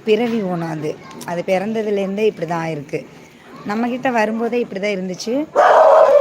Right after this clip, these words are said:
அப்ப நமக்கு தெரியல இது பிறவி ஊனம்னு சொல்லிட்டு. அப்புறம் அதை கொண்டு வந்து விட்டவங்க,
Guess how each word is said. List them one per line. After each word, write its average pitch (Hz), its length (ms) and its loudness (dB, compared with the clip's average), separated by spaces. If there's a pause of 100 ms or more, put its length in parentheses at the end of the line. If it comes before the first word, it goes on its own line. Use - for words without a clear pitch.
(220)
அப்ப 523 200 2
நமக்கு 254 500 0
தெரியல 269 400 0
இது 226 100 -4
பிறவி - 400 4
ஊனம்னு - 400 4
சொல்லிட்டு. 175 420 -6 (3000)
அப்புறம் 240 420 -6 (720)
அதை 240 220 -4
கொண்டு 254 260 -6
வந்து 269 180 -4
விட்டவங்க, - 640 4